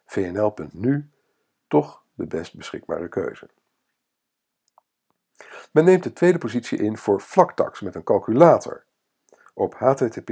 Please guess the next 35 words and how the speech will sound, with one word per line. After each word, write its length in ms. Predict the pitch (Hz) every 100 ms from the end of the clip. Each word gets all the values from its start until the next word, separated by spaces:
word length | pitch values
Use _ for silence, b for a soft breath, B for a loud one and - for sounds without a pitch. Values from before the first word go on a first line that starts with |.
| 143
S 100 | 156
dubbele 220 | 139 117
punt 200 | 107 98
slash 220 | - 95 -
W 200 | 82 90
W 140 | 90
W 280 | 82 101 101
punt 220 | - 78 -
V 80 | -
N 220 | 82 95
L 80 | 101
punt 240 | 87 76
nu 300 | 98 131 139 b b b
slash 340 | - 110 98 - _
vlaktaxcalculator. 1500 | - - - - - - - - - - - - - - _ _ _ b b b b b
Er 180 | - 131
is 60 | 107
weinig 260 | 147 185
tekst 240 | - 139 -
op 80 | -
de 80 |
pagina, 460 | 104 80 78 117 113
maar 200 | 110 107
deze 340 | 120 180 117
tool 240 | - 151 165
onderscheidt 580 | - 120 - - 160 143
zich 140 | -
van 100 | 90
de 80 | -
andere 360 | - 95 -
resultaten 600 | 78 76 67 - - -
op 120 | - -
de 80 |
eerste 300 | - 151 -
pagina. 540 | - 135 117 - 87